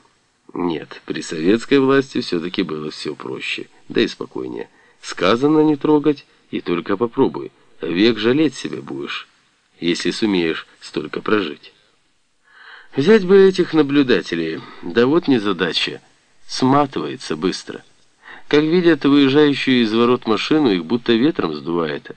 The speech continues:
определенно топтуны. И Гоги решил доложить об этом Олегу.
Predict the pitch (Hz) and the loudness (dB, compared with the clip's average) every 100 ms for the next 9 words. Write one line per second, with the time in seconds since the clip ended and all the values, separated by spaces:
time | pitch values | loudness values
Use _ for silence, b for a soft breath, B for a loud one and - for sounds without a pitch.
0 | - 87 - 104 110 104 127 123 104 98 | -8 -8 -4 -2 0 2 4 2 0 -6
1 | 92 - 101 76 - _ _ _ _ _ | -6 -4 -2 -4 -8 _ _ _ _ _
2 | _ _ - - 78 117 113 76 B B | _ _ -10 -8 0 0 0 -4 B B
3 | B B 95 101 - 127 98 95 90 104 | B B 0 0 2 0 0 0 0 0
4 | 117 92 92 92 92 85 76 - - | -2 -2 -4 -4 -2 -4 -6 -14 -20